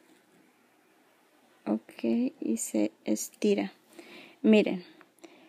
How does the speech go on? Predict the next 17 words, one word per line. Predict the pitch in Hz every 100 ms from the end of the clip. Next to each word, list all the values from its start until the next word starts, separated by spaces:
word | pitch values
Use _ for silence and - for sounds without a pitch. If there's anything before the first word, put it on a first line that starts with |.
| _
esto | - 226 240 - 262 247
es | 233 247 -
muchas | 226 220 240 240
veces | 220 226 233 226
lo | 214
que | - 196 - _
hay | - 214 226
unos | 247 285 -
que | 233
le | 202
van | 196 190 208
a | 226
quedar | 240 226 202
más | 214 214
grandes | 214 202 196 208 -
que | 208
otros. | 226 247 - 208